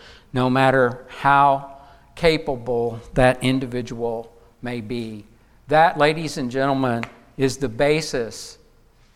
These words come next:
for elders in a church, in a functioning church. So, um, our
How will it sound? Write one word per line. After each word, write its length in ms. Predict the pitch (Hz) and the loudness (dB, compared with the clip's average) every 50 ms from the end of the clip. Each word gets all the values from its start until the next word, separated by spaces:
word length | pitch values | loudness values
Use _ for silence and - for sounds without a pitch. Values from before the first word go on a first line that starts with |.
| _ _ | _ _
for 340 | _ - 131 127 127 127 - 131 | _ -2 0 2 2 2 2 2
elders 800 | 131 139 143 147 139 123 123 113 110 107 113 - - - - - _ _ _ _ _ _ _ _ _ _ _ _ _ _ _ - | 4 4 4 4 2 -2 -6 -6 -6 -10 -12 -14 -16 -18 -20 -20 _ _ _ _ _ _ _ _ _ _ _ _ _ _ _ -8
in 180 | 131 127 123 | -6 -6 -4
a 140 | 123 117 113 | -6 -6 -8
church, 580 | 107 - - 139 123 117 110 107 - - - - - _ _ - | -8 -4 -2 0 0 0 -2 -4 -10 -16 -20 -20 -20 _ _ -14
in 120 | 123 113 | -12 -12
a 100 | 110 113 | -12 -12
functioning 520 | 110 - 131 117 113 - - 123 110 107 107 | -10 -10 -10 -10 -10 -12 -14 -14 -14 -14 -16
church. 480 | - - 120 110 104 107 110 - - - - _ _ _ _ _ _ _ _ _ _ _ _ _ _ _ - _ _ - | -12 -12 -10 -10 -10 -12 -14 -20 -20 -20 -20 _ _ _ _ _ _ _ _ _ _ _ _ _ _ _ -20 _ _ -4
So, 380 | - 170 160 156 139 131 - - - - - - - - - | 2 4 4 4 4 0 -4 -12 -20 -20 -20 -20 -20 -10 0
um, 520 | 165 143 143 139 131 127 127 127 123 107 - - - - 208 - - _ _ _ _ _ _ _ _ 170 - - | 4 4 6 6 6 4 2 -2 -4 -8 -12 -16 -16 -16 -16 -16 -18 _ _ _ _ _ _ _ _ -20 -8 0
our 460 | - 143 151 151 156 156 135 131 - | 2 4 4 4 4 0 -2 -8 -12